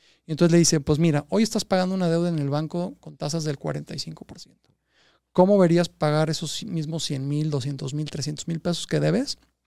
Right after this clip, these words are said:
Pero ahora en vez de una tasa del cuarenta y cinco, una tasa del catorce".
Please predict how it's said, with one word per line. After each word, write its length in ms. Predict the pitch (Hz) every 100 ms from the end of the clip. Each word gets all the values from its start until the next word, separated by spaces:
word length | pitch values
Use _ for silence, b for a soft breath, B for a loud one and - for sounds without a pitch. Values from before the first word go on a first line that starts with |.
| _ _ _ B B -
Pero 140 | 143 151
ahora 80 |
en 60 | 170
vez 120 | 175
de 40 | 170
una 120 | 170
tasa 200 | 170 180
del 60 | 160
cuarenta 320 | 151 139 139
y 40 |
cinco, 280 | 131 160 -
una 180 | 175 165
tasa 200 | - 151
del 120 | 156
catorce". 520 | - - - - -